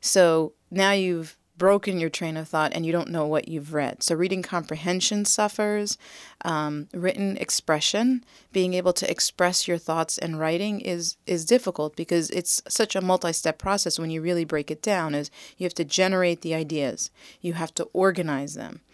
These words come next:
and then you have to find your supporting details, and then sit down and write. That's so many steps. And a lot of children with A D H D will look at a writing task and go, "I can't do this." And you hear a lot of, "I can't, I can't, I can't do this."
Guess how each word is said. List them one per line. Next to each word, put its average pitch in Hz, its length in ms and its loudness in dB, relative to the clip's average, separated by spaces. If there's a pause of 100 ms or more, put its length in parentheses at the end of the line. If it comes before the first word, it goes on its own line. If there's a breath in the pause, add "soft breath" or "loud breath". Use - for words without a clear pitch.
(280 loud breath)
and 160 260 -6
then 175 220 0
you 170 80 -2
have 160 120 -4
to 175 80 -4
find 170 280 0
your 165 80 -2
supporting 170 560 0
details, 185 640 -4 (460 loud breath)
and 170 280 -4
then 185 180 4
sit 185 180 -2
down 165 220 2
and 160 200 -4
write. 180 360 2
That's 185 220 0
so 185 340 4
many 170 240 0
steps. - 640 -4 (260 loud breath)
And 170 100 -6
a 160 80 -2
lot 175 440 0
of 170 100 -4
children 165 440 -4
with 160 300 -4
A 175 120 -6
D 170 160 -2
H 226 240 -2
D 160 220 -4
will 160 220 0
look 175 180 2
at 170 80 -2
a 156 100 0
writing 165 260 -2
task 160 340 -8
and 165 60 -8
go, 156 100 -4
"I 165 80 -6
can't - 320 -8
do 160 160 0
this." - 320 -10 (400 loud breath)
And 180 140 -2
you 175 60 -2
hear 180 160 -2
a 165 80 0
lot 175 360 0
of, 165 220 -2
"I 165 80 -8
can't, 165 360 -2 (240)
I 160 40 0
can't, 156 420 -6
I 165 60 -6
can't 160 300 -8
do 156 120 -2
this." 139 300 -6